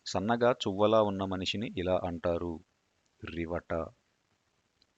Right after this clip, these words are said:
ఎనిమిది నిలువు. వెయ్యి కేజీలు, టన్ను.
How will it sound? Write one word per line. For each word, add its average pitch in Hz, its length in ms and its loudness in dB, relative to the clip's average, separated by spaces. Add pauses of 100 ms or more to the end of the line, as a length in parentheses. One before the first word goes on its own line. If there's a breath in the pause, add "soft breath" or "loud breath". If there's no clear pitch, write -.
(1200)
ఎనిమిది 110 340 2
నిలువు. 87 360 -2 (1600)
వెయ్యి 98 260 2
కేజీలు, 90 720 0 (880)
టన్ను. 87 480 -2